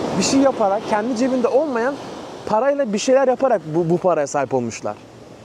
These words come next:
Büyüklerimiz hep ne dedi? "Kredi kartını kullanma, etme, sıkıntı olur." Evet oldu. Evet davalık oldum askeri borcumu ödeyemediğim için. Ama şimdi kapattım hepsini. Bir kredi kartı beni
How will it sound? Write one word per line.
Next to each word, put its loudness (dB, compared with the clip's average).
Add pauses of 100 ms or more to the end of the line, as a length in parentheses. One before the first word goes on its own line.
(440)
Büyüklerimiz 2
hep 2
ne 0
dedi? 2 (460)
"Kredi 0
kartını 0
kullanma, -2
etme, 0 (580)
sıkıntı -2
olur." 0 (320)
Evet 2
oldu. 2 (400)
Evet 4 (100)
davalık 2
oldum 0 (180)
askeri 0
borcumu 0
ödeyemediğim 0
için. -12 (720)
Ama 0
şimdi -4
kapattım 0
hepsini. -2 (920)
Bir 4
kredi 0
kartı 0
beni 2